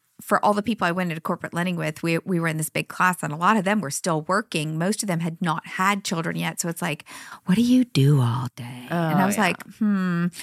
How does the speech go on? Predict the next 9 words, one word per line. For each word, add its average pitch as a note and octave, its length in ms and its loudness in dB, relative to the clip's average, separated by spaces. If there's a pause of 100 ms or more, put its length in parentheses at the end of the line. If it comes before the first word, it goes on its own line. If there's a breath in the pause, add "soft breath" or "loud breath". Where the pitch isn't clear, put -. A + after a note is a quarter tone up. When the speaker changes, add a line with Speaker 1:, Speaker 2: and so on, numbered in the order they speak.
(260 loud breath)
Speaker 1:
You A3 120 2
know, G#3 100 8
so G#3 140 0
there G3 140 4
was G#3 260 4
an F#3+ 200 2
almost, E3 480 0
um, C#3+ 360 2
devaluing F3 840 0